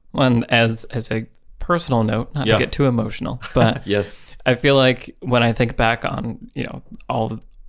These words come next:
Speaker 1: all that time, it, it is, like, a different lifetime that I lived, and I feel like I was a different me,
Speaker 2: Mm-hmm.
Speaker 1: but I, just chronicling all of this today's made me really appreciate
Speaker 2: Mm.
Speaker 1: how much I learned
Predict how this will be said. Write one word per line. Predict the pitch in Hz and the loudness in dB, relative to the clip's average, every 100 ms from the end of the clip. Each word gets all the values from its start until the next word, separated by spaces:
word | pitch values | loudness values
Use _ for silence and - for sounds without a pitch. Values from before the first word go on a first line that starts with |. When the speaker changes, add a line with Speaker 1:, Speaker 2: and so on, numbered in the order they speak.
| - | -6
Speaker 1:
all | - 135 | 0 4
that | 120 110 | 2 2
time, | 117 110 107 107 - - - | 0 2 0 -4 -8 -12 -4
it, | 117 - - | -4 -6 -6
it | 131 | 0
is, | 120 113 - | 2 2 0
like, | 113 120 | -2 -2
a | |
different | 120 110 117 120 | -4 -4 -6 -2
lifetime | 110 120 - 175 165 170 180 - | -2 -2 0 0 0 0 -4 -8
that | 175 156 165 | -8 -4 -2
I | 170 | 0
lived, | 175 190 180 | -2 -4 -2
and | 131 | -2
I | 113 | -2
feel | - 113 | -2 -4
like | 110 | -4
I | 113 | -4
was | 113 | -4
a | 113 | -8
different | 117 123 - 120 - - | -8 -6 -4 -6 -8 -8
me, | 120 120 123 139 165 - - - | -4 -2 0 0 -4 -10 -20 -12
Speaker 2:
Mm-hmm. | 104 107 | -8 -6
Speaker 1:
but | 113 120 | 0 2
I, | 110 110 - - - 82 - - - - | 4 0 -4 -16 -16 -16 -14 -18 -18 -18
just | - 120 - | -8 -6 -6
chronicling | - - 123 120 - 113 | -6 0 2 2 2 2
all | 113 107 | 2 0
of | - | 0
this | 123 - - - - - | -2 -2 -6 -10 -18 -4
today's | 120 110 113 - - - | 0 2 0 -4 -16 -8
made | 135 117 | 0 2
me | 120 | 2
really | 113 120 113 | 2 2 2
appreciate | 110 - 117 - 117 113 117 - | 0 -2 -4 -4 -2 -2 -4 -8
Speaker 2:
Mm. | 110 92 - _ | -10 -10 -12 _
Speaker 1:
how | - - 127 | -16 -2 2
much | 117 110 110 - - | 4 4 2 -4 -12
I | - 113 | -10 -8
learned | 107 117 113 113 113 120 - | -4 0 0 2 -2 -4 -8